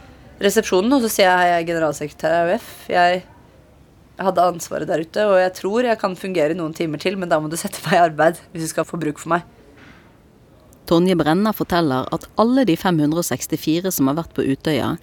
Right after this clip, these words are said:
Speaker 2: er registrert i en liste i A U Fs innsjekkingssystem. Listen er lagret på en P C som ligger i informasjonsteltet ved Utøykaien. Politiet finner P C-en, men den er søkkvåt og umulig å starte.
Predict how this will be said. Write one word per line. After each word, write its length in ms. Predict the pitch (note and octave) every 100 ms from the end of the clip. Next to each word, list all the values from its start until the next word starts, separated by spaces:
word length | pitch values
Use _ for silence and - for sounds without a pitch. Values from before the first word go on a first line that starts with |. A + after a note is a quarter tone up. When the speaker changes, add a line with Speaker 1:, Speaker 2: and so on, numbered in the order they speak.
| - - -
Speaker 2:
er 140 | F3
registrert 560 | E3+ E3 - G#3 F3+ -
i 60 | C#3
en 80 | C#3+
liste 460 | D#3 - - C4 A3+ -
i 80 | D#3 E3
A 60 | D3
U 60 | C3+
Fs 220 | C#3 - -
innsjekkingssystem. 960 | F#3 D#3 A2 - A#2 - B2 - - - - - _ _ - - - - -
Listen 480 | F#3 - - C#4 C4+ -
er 140 | F3+
lagret 320 | E3+ F#3+ A3+ -
på 80 |
en 100 | C#3+
P 160 | - D3+ F3+
C 300 | - C#4 A3+ - -
som 160 | F#3
ligger 320 | F#3+ F#3 D3
i 80 | D3+ -
informasjonsteltet 1160 | D#3+ F3+ F#3 - B3 E3+ - A#2 - A#2 C#3+ D#3+
ved 160 | D#3 C#3+
Utøykaien. 560 | - C#3 C3 G2+ - - - - - - _ _ - - - -
Politiet 540 | - G#3 A#3 D4 G3 -
finner 320 | C#4+ G3 B2+
P 160 | - C#3+
C-en, 320 | - - - - - - - - C#3+
men 80 | D#3+
den 160 | F#3 C#3+
er 20 |
søkkvåt 720 | - F#3 - A3+ C#4 - -
og 160 | D#3 - -
umulig 540 | G#3 A#3+ C4+ D3+ A2 -
å 80 | -
starte. 460 | - A2 - F#2